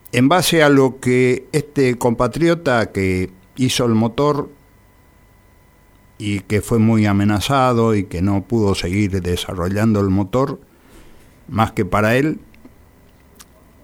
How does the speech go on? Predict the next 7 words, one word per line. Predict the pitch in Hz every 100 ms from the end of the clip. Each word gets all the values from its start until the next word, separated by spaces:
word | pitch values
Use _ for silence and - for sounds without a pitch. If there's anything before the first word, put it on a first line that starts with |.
| _ _ _ _ _ - - _ _ _
con | - 120
lo | 127 127
que | 170
él | 165
subió | - 135 151 165 165 - - _ -
a | 107
internet | 110 117 120 143 147